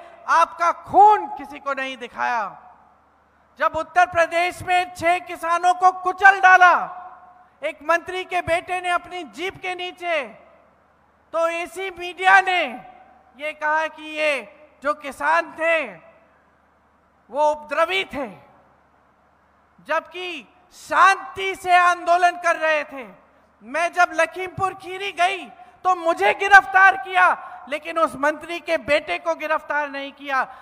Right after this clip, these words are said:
मैं तो परिवार के सदस्यों से मिलने गई थी, उसने तो छह किसानों को कुचला था आपकी, अपनी जीप के नीचे।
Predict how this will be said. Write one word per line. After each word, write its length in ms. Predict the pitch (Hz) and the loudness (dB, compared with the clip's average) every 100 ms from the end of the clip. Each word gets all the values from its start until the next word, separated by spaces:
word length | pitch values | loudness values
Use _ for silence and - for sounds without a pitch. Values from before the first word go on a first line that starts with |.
| - 247 | -16 -4
मैं 160 | 311 | -4
तो 160 | 320 349 | 0 0
परिवार 540 | 339 339 339 339 359 | 2 2 4 4 4
के 200 | 359 381 | 2 -4
सदस्यों 580 | - 339 359 381 415 415 | 0 4 6 6 4 4
से 180 | 392 381 | 4 -2
मिलने 360 | 370 370 370 | -4 -4 -4
गई 220 | 349 339 349 | 0 -2 -2
थी, 380 | 320 285 196 _ _ _ _ _ _ _ _ _ _ _ _ | -12 -18 -20 _ _ _ _ _ _ _ _ _ _ _ _
उसने 380 | 294 339 - 392 | -8 -8 -8 -6
तो 180 | 392 370 | -2 -4
छह 280 | 370 359 392 | -2 -2 -2
किसानों 540 | 381 349 339 359 381 | -6 -6 -2 0 0
को 160 | 381 381 | -2 -4
कुचला 520 | 370 392 370 415 415 | -2 -4 2 6 6
था 120 | 370 | 6
आपकी, 380 | 370 370 - 359 | 6 6 2 -12
अपनी 440 | 320 302 - 359 | -10 -10 -10 -18
जीप 320 | 269 359 - | -14 -16 -14
के 120 | 359 339 | -16 -16
नीचे। 460 | 339 320 330 294 | -16 -12 -8 -8